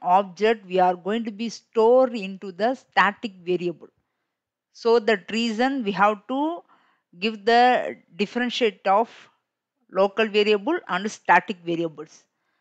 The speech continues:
I tell you the example, that time you will be know very well. And, uh, so, okay, what is the use of static variables?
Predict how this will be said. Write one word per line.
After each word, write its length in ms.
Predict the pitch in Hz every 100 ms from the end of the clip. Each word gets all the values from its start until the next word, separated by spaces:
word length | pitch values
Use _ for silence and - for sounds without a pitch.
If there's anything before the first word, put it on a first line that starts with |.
| _ -
I 80 |
tell 160 | 170 190
you 140 | 214
the 160 | 196 185
example, 460 | 160 160 196 180 202
that 180 | 175 170
time 200 | 185 185
you 100 | 175
will 60 | 165
be 320 | 156 202 220
know 280 | 180 180 202 165
very 220 | 170 170
well. 180 | 165 - _ _ _ _ _ _ _ _ -
And, 300 | 254 247 214
uh, 160 | 180
so, 380 | 170 - 302 269
okay, 300 | 320 220 190
what 380 | 233 190 220 302
is 80 | 349 294
the 120 | 320
use 480 | 202 190 285 277 285
of 180 | 262
static 480 | - - 190 202 226 180
variables? 560 | 170 180 175 160 156